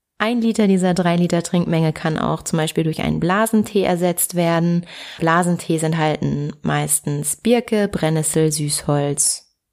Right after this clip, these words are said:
und noch andere Inhaltsstoffe. Findest du aber auch schon fertig gemischt in Drogerien, Supermärkten und, äh, Apotheken. Außerdem unterstützen Preiselbeer- oder Cranberry-Saft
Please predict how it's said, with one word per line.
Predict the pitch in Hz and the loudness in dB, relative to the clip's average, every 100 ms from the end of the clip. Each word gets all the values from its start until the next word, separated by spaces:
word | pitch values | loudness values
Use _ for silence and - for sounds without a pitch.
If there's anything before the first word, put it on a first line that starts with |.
| - | -2
und | 165 | 2
noch | 151 147 | 2 2
andere | - 139 143 | 0 2 2
Inhaltsstoffe. | 143 147 147 - - - - - _ _ _ _ _ _ _ - | 4 2 2 -2 -4 -6 -8 -10 _ _ _ _ _ _ _ -6
Findest | - 180 170 | 0 2 2
du | 160 | 0
aber | 156 | 2
auch | 151 | 0
schon | - 143 | 0 0
fertig | - 156 143 | 0 -2 -4
gemischt | - 139 139 139 - - - - - - | -4 -2 0 -2 -4 -10 -18 -20 -20 0
in | 165 156 151 151 - | 2 4 4 2 2
Drogerien, | 151 143 147 175 170 160 | 0 0 4 4 4 2
Supermärkten | 151 151 139 135 135 - - 131 131 135 - _ _ | 0 0 0 0 -2 -4 0 2 2 -4 -14 _ _
und, | 143 135 127 127 127 127 143 | -4 -2 -2 -2 -4 -6 -6
äh, | 143 123 180 - | -4 -4 -4 -4
Apotheken. | - 185 - 139 - - - _ - - _ - - - - | 0 0 0 -2 -2 -4 -6 _ -20 -20 _ -20 -20 -8 0
Außerdem | 226 240 214 202 - - _ - | 2 2 2 0 -2 -6 _ 2
unterstützen | 180 170 - 175 - 156 | 2 2 0 -2 -2 -2
Preiselbeer- | - 156 165 - 196 180 170 | -4 -2 -2 0 0 2 0
oder | 151 | 0
Cranberry-Saft | - - 202 226 220 208 214 196 202 208 - - | -4 -2 0 2 2 2 2 2 0 0 -4 -10